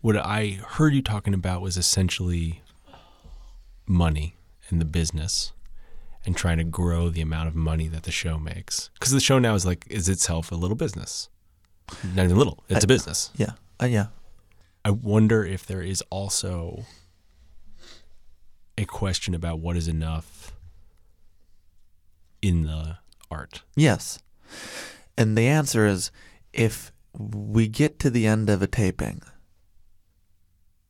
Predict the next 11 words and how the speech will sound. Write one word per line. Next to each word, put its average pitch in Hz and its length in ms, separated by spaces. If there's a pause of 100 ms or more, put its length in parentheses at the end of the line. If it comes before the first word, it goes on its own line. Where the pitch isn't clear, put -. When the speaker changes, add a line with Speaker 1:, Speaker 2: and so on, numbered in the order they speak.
(140)
Speaker 2:
that 104 160
goes 101 280
really 92 240
well, 87 440 (340)
like, 98 240
we 117 60
just 131 220
did 104 240 (420)
this 107 200
live 98 300
show, 92 480